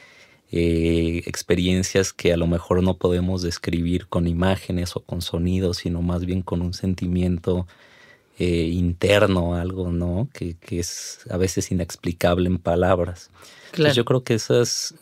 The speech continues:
Speaker 1: esos estados alterados de conciencia que no dependen mucho de, de la percepción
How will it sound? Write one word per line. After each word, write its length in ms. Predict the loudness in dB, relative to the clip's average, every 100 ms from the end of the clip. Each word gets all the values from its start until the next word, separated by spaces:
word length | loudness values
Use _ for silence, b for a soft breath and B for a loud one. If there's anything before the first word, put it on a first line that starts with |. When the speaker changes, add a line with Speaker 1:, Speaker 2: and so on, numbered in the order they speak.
| -12
Speaker 1:
esos 540 | -6 0 2 0 -4
estados 540 | -6 0 2 4 2 0
alterados 500 | -4 2 4 4 0
de 80 | -4
conciencia 1000 | -2 -4 -2 -2 0 0 -2 -4 -4 -4 -10 b b b -6
que 440 | -2 0 0 0
no 560 | 2 4 4 6 4 4
dependen 1000 | 2 0 2 4 4 4 4 2 0 -4
mucho 460 | -2 0 0 -2 -2
de, 540 | 0 -2 -4 -8 -12 -14 -16
de 340 | -12 -10 -8
la 100 | -10
percepción 920 | -6 -6 -4 -6 -6 -2 0 2 0